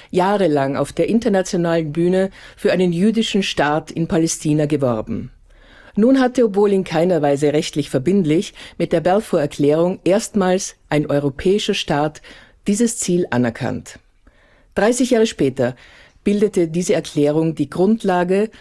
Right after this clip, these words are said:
für die Empfehlung der Generalversammlung der Vereinten Nationen vom neunundzwanzigsten November neunzehnhundertsiebenundvierzig zur Teilung des Landes in einen jüdischen und einen arabischen Staat.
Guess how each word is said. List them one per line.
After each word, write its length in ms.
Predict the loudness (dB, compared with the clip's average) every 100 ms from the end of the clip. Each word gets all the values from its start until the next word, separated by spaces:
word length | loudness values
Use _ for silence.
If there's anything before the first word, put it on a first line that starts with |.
| -20
für 180 | -4 -2
die 120 | 0
Empfehlung 580 | -2 0 0 2 2 2
der 120 | 0
Generalversammlung 960 | 0 0 2 0 0 -2 0 0 2 0
der 120 | 0
Vereinten 380 | 0 0 0 0
Nationen 640 | -2 -2 0 0 2 0 -4 -12 _
vom 260 | -8 -2 0
neunundzwanzigsten 960 | 2 0 0 0 -2 -2 -4 -6 -4 0
November 600 | 2 2 2 2 0 0
neunzehnhundertsiebenundvierzig 1700 | 0 -2 -4 -2 -2 -2 -4 -2 -2 -2 -2 -2 -2 -2 -2 -2 -14 -20 -20 _ -8
zur 240 | -6 -4
Teilung 500 | 0 0 2 2 0
des 200 | -2 0
Landes 580 | 0 0 0 0 -4 -12 _ _
in 220 | -6 -4
einen 260 | -2 -2 -2
jüdischen 640 | -2 -2 -2 0 0 0 -2 _ _ -10
und 180 | -6
einen 240 | -2 -2 -2
arabischen 560 | -2 -2 -2 -4 -4
Staat. 560 | -4 -4 -4 -4 -10 -20